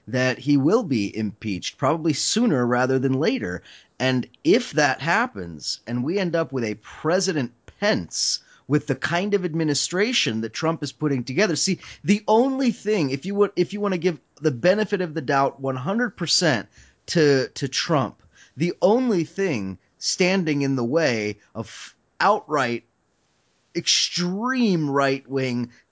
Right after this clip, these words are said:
fascist policies being enacted in the United States is Trump himself. Because he's not really an ideologue of that kind. He's not really,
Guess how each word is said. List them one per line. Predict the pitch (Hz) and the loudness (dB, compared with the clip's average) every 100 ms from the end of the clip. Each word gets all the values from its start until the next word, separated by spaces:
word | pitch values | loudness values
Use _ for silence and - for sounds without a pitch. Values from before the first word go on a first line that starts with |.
| 104 | -20
fascist | - - - 180 175 - 160 - - | -20 -6 0 2 2 0 -2 -6 -6
policies | 151 147 156 131 - 110 98 101 - - - | -2 -2 -2 -4 -6 -8 -10 -10 -14 -16 -2
being | 151 147 | 2 2
enacted | 131 127 135 175 - 113 | 2 0 -2 -4 -6 -4
in | 113 | -2
the | 117 | -2
United | 117 113 104 - | -2 -4 -6 -8
States | - 165 135 120 - - _ _ _ _ - | -2 0 0 0 -6 -8 _ _ _ _ -4
is | 165 | -4
Trump | - 190 190 | 0 0 2
himself. | 196 190 247 277 - - - - _ _ _ _ _ _ | 0 2 2 0 -2 -10 -18 -20 _ _ _ _ _ _
Because | 165 190 196 | -2 2 0
he's | 185 170 | 0 -2
not | 208 240 - | 2 0 0
really | 170 175 156 | 0 0 0
an | 135 | 0
ideologue | 127 117 120 120 113 104 117 120 | 0 -2 -4 -4 -2 -4 -4 -6
of | 101 | -6
that | 107 101 | -6 -6
kind. | - 110 110 135 | -6 -6 -4 -6
He's | 151 185 | -6 -2
not | 202 180 131 | -2 -2 -2
really, | 147 | 0